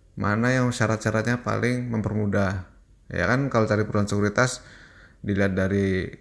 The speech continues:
kemudahannya, dilihat dari biayanya, dan lain sebagainya.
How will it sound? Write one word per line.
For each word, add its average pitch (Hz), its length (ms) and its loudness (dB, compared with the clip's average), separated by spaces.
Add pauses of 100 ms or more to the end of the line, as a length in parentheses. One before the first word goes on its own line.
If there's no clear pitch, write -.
(120)
kemudahannya, 107 1200 2
dilihat 107 320 2
dari 98 400 0
biayanya, 107 1040 2
dan 110 240 2
lain 104 160 0
sebagainya. 87 640 -4